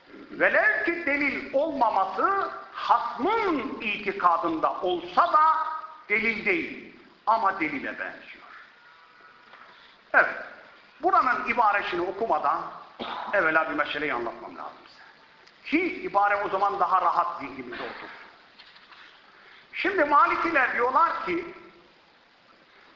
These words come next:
bir şeye, mushafta olacak bir şeye Kur'an diyebilmek için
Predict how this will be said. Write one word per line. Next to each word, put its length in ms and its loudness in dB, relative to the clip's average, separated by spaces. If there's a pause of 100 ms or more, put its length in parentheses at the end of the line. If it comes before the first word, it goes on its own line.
(180)
bir 280 2
şeye, 500 0 (200)
mushafta 720 0
olacak 560 0
bir 180 -4
şeye 480 -2
Kur'an 640 2
diyebilmek 760 -2
için 460 -4